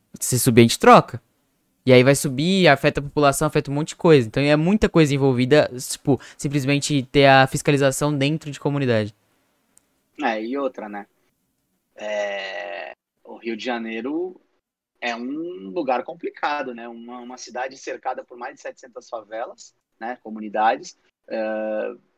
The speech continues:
Speaker 2: e aí, que nem diz lá no filme Tropa de Elite, lá o Capitão Fábio, "Eu vou subir morro pra tomar tiro ganhando os quinhentos conto por mês." É mais ou menos isso, é mais ou menos isso. E outra, não pode se esquecer que muitas pessoas da corporação policial moram em comunidades.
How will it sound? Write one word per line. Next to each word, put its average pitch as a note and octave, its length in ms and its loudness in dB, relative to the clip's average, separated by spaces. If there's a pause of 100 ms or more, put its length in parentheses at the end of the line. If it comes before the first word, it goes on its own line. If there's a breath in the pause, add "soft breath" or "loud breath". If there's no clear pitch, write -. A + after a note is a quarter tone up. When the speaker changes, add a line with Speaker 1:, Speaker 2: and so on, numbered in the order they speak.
(380)
Speaker 2:
e A2+ 160 -12
aí, A2+ 260 -4
que A#2+ 100 -14
nem C3 160 -6
diz A#2+ 140 -6
lá A#2+ 100 -4
no A#2+ 100 -8
filme A#2 240 -10
Tropa A2+ 260 -8
de G#2+ 100 -8
Elite, G#2+ 260 -10
lá G#2+ 80 -2
o - 20 -6
Capitão G#2+ 340 -10
Fábio, G#2 340 -10 (200)
"Eu A2 120 -12
vou B2 120 -6
subir B2 380 -6
morro B2 300 -4
pra A#2+ 120 -8
tomar A#2+ 380 -8
tiro B2 260 -16
ganhando A#2+ 460 -14
os - 180 -20
quinhentos A#2 340 -18
conto A#2 260 -16
por A#2 100 -14
mês." B2+ 260 -8 (320)
É - 80 -10
mais G#2+ 220 -6
ou A2 60 -6
menos E3 220 -8
isso, - 360 -10 (160)
é - 20 -20
mais - 180 -18
ou G2 60 -14
menos A2+ 160 -10
isso. B2 160 -6 (220 loud breath)
E A#2 120 0
outra, C3 260 -2
não A2 120 -12
pode A#2+ 220 -6
se C#3 60 -16
esquecer C3+ 360 -12
que C3 120 -12
muitas C3+ 680 -8
pessoas B2 420 -10
da A#2 100 -6
corporação A#2+ 720 -10
policial A2+ 680 -6 (220)
moram A#2 380 -8
em B2+ 60 -12
comunidades. D3+ 640 -16